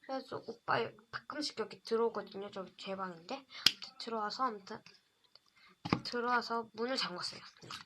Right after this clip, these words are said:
아무튼 얘가 진짜 아무것도 안 묻어요. 얘가 제가, 얘가 조금 짙은? 짙은 녹색 같은, 얘가 좀 연한? 아무튼 그런 녹색 같은 색깔이잖아요, 얘가.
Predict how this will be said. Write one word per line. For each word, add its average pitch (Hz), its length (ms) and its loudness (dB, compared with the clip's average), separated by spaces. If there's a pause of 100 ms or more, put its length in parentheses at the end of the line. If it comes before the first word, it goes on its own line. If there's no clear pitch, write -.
(160)
아무튼 269 560 4 (300)
얘가 226 280 10
진짜 - 420 6
아무것도 262 420 2
안 180 200 2
묻어요. 180 300 -6 (760)
얘가 220 220 0
제가, 208 320 -2 (100)
얘가 220 260 2
조금 226 360 2
짙은? - 580 4
짙은 - 380 0
녹색 208 440 -2
같은, 214 360 0
얘가 202 200 2
좀 240 220 0
연한? 202 340 -6 (440)
아무튼 277 280 -2
그런 247 280 0
녹색 214 440 -4
같은 214 460 -4
색깔이잖아요, 196 920 4
얘가. 185 400 6